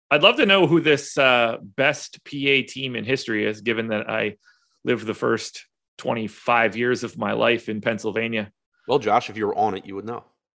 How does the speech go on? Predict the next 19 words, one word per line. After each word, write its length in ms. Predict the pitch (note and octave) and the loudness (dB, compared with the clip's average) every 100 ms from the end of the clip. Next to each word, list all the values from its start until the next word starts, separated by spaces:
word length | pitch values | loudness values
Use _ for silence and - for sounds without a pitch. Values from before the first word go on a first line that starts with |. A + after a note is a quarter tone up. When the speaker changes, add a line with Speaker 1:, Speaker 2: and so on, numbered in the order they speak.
| _ _ _ | _ _ _
Speaker 1:
Yeah, 420 | A#2+ D3 F3 A2 | -4 -2 -2 -4
yeah, 200 | - C3+ | 0 2
I 100 | D#3 | 2
guess. 420 | A2 D3 A#2 - - - - | 2 0 0 -8 -16 -20 -10
I 40 | |
mean, 120 | A#2+ C3 | -2 -2
I 40 | |
saw 200 | C#3 E3 | 4 6
a 20 | |
lot 160 | C#3 C#3 | 8 6
of 80 | B2 | 6
really 300 | B2+ B2+ A#2+ | 4 4 4
good 340 | B2+ A#2+ G#2+ _ _ _ _ _ | 2 2 -6 _ _ _ _ _
basketball 600 | G#2 A2+ B2 A#2+ A#2 A2 G#2+ | 0 0 0 -2 0 0 -2
in 100 | A2+ | -10
the 80 | |
state 200 | G#2 B2 | -2 -2
of 60 | A2+ | 0
Pennsylvania. 640 | B2 A#2 G2 G#2+ A#2 G2 | -2 -4 -4 -2 -2 -6